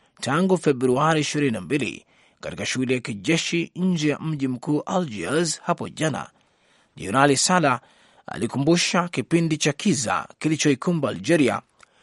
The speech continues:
wakati wa kupambana na wanaharakati wa itikadi kali mwanzoni mwa miaka ya tisini. Wanafunzi hao wametoa wito wa mgomo wa kitaifa na maandamano makubwa siku ya Ijumaa,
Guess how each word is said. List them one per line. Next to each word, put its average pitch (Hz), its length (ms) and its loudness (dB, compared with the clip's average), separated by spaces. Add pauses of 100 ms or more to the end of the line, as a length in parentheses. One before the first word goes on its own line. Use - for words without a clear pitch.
(200)
wakati - 460 -2
wa 135 40 0
kupambana 135 580 2
na 143 80 2
wanaharakati 156 920 0
wa 123 140 -2
itikadi 107 440 -10
kali 156 440 0 (480)
mwanzoni 190 800 4
mwa 170 140 0
miaka 175 600 0
ya 113 180 -6
tisini. 110 640 -4 (1080)
Wanafunzi 151 420 2
hao 110 420 -2 (260)
wametoa 151 320 0
wito 156 320 0
wa 131 60 0
mgomo 135 600 -2
wa 113 80 -6
kitaifa 151 580 0 (480)
na 90 80 -4
maandamano 120 560 0
makubwa 165 760 0
siku - 340 -6
ya 107 60 -6
Ijumaa, 127 540 -2